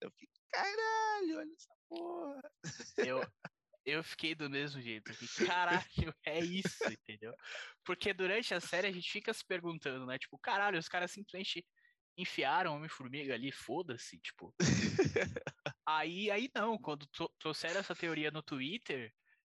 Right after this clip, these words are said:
Speaker 2: é, de que, assim, pessoas viram o Homem-Formiga lá junto com o Capitão e o Homem de Ferro,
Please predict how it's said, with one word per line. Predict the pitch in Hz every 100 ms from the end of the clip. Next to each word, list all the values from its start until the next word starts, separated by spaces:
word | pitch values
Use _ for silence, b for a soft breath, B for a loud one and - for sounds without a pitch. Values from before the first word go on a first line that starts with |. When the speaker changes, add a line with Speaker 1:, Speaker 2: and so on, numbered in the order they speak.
| _ _
Speaker 2:
é, | 117 117 101
de | -
que, | 147
assim, | 147 110 -
pessoas | 160 - 208 214 202 156
viram | 190 214 170
o | 160
Homem-Formiga | 165 165 - 143 131 175 139 127
lá | 143 151
junto | 123 147 -
com | 139
o |
Capitão | - 135 117 - 131 151 135
e | 127
o |
Homem | 127
de | 120
Ferro, | - 123 147 151